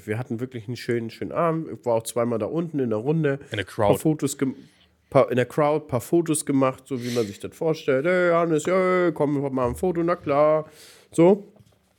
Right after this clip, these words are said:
Speaker 1: Äh, alles gut, dann waren wir ja da oben und haben da so ein bisschen abgechillt. Ich hab an meinem alkoholfreien Bierchen rumgenippelt, du hast am Alkoholbier rumgenippelt.
Speaker 2: Zwei Krühe in der
Speaker 1: Ah,
Speaker 2: Hand.
Speaker 1: Kartoffel-,
Speaker 2: Äh.
Speaker 1: erstmal müssen wir noch Kartoffelmax, erstmal müssen wir noch Kartoffelmax weitererzählen.
Speaker 2: Ja, das wollte ich ja grad anfangen.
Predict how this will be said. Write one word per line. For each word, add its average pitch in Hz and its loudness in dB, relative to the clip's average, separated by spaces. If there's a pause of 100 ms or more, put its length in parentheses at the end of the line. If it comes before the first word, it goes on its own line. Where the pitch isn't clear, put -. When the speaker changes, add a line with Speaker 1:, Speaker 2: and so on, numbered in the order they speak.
(300)
Speaker 1:
Äh, 123 2
alles 123 0
gut, 208 0
dann 135 2
waren 135 2
wir 131 4
ja 117 4
da 117 0
oben 185 0 (440)
und 143 4
haben 135 2
da 139 4
so 120 -4
ein - -10
bisschen - -8
abgechillt. 143 0
Ich 120 -14
hab 120 -12
an 104 -4
meinem 107 -8
alkoholfreien 110 -6
Bierchen 175 -6
rumgenippelt, 139 -2
du 107 -6
hast 101 -8
am 92 -10
Alkoholbier 175 0
rumgenippelt. 151 0
Speaker 2:
Zwei - 4
Krühe 156 2
in 143 6
der 131 8
Speaker 1:
Ah, 110 6
Speaker 2:
Hand. 110 0
Speaker 1:
Kartoffel-, 127 4 (260)
Speaker 2:
Äh. 135 8
Speaker 1:
erstmal 180 6
müssen 175 2
wir 170 2
noch - -10
Kartoffelmax, 156 2
erstmal 135 -2
müssen 131 -2
wir 120 -4
noch - -16
Kartoffelmax 127 -4
weitererzählen. 87 -8 (160)
Speaker 2:
Ja, 143 8
das 120 4
wollte 147 2
ich 160 2
ja 151 0
grad 139 -4
anfangen. 131 -2